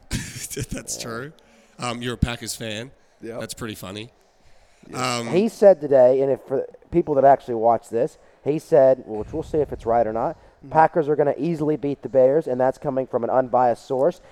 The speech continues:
Speaker 2: as he's wearing
Speaker 1: <laughs>
Speaker 2: his
Speaker 1: Yeah,
Speaker 2: Packers
Speaker 1: yeah,
Speaker 2: gear.
Speaker 1: unbiased.
Speaker 2: He has a Packers sweatshirt on.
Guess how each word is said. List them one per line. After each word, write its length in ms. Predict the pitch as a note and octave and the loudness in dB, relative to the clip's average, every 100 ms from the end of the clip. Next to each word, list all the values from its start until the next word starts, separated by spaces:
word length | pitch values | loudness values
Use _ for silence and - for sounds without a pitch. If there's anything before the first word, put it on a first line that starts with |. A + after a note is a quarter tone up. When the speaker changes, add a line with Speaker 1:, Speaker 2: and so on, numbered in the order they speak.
| - | -2
Speaker 2:
as 280 | - F#3 G3 | 6 6 4
he's 240 | F3+ F#3+ D#3 | -2 -4 4
wearing 340 | E3+ E3+ D#3 | 6 6 4
Speaker 1:
<laughs> 60 | C#3 | 2
Speaker 2:
his 240 | D#3 D#3 | 2 2
Speaker 1:
Yeah, 80 | - | 4
Speaker 2:
Packers 360 | F3 F3+ D#3+ - | 4 4 -2 -2
Speaker 1:
yeah, 80 | D#3 | 0
Speaker 2:
gear. 140 | C3+ | 0
Speaker 1:
unbiased. 360 | - - - - | 0 -6 -4 4
Speaker 2:
He 120 | G3 | 4
has 220 | G#3+ G3+ G#3 | 6 4 2
a 60 | |
Packers 520 | - F3+ F3 F#3+ F3 | 2 4 4 2 -4
sweatshirt 440 | - F3+ - F3 D3+ | 0 0 0 -2 2
on. 260 | C3 G#2 | 0 -2